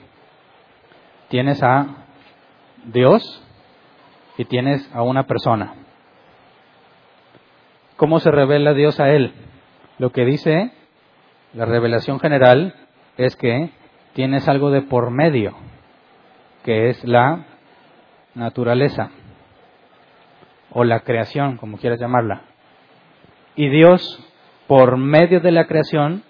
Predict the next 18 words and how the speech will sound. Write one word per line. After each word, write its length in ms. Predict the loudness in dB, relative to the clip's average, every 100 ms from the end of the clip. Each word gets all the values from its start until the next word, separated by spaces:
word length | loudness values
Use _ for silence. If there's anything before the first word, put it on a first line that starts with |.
| _
se 160 | -8
revela 300 | -4 -4 -4
a 20 | -4
ti. 240 | -8 -12 _ _ _ _ _ _ _ _ _ _
Esa 300 | -4 -2 0
es 300 | 0 0 -8 _ -2
la 320 | 2 2 -2 -10
mediata. 880 | -8 -4 -2 0 0 0 -6 -12 -16 _ _ _ _ _ _ _ _ _ _ _ _ _ _ _ _
La 360 | 0 2 2 -2
inmediata 1080 | -2 0 0 0 2 4 4 4 2 2 0 -4
es 180 | -4 -4
que, 300 | 0 0 0 -6 -18 -12
sin 520 | -4 -2 0 -2 -4 -4
necesidad 680 | -2 -4 -4 0 4 2
de 120 | 2 -2
un 120 | 0
medio 240 | 0 0
externo, 640 | -2 2 2 2 2 -2